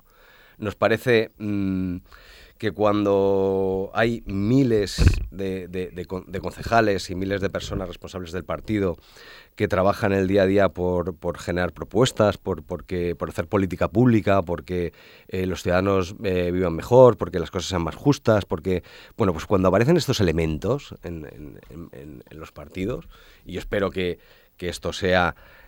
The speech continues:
eh, donde queda todo, y si hay alguna persona más que, que está enredada, eh, en, en esta delenable, eh, en estos delendables hechos,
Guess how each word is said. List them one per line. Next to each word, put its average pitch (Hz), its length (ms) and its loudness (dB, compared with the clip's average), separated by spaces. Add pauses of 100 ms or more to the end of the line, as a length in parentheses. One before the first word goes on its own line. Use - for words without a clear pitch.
eh, 82 600 -2
donde 95 320 2
queda 87 220 0
todo, 127 380 0
y 95 80 0
si 92 180 -2
hay 98 140 2
alguna 85 300 -2
persona 87 300 -6
más 90 280 -2
que, 85 320 -4
que 82 80 -10
está - 160 -6
enredada, 85 640 -2 (380)
eh, 82 400 -6
en, 85 220 -8
en 82 140 -8
esta 90 440 -4
delenable, 92 1300 2
eh, 85 600 -8
en 85 60 -8
estos 90 260 -4
delendables 85 560 -4 (100)
hechos, - 460 -8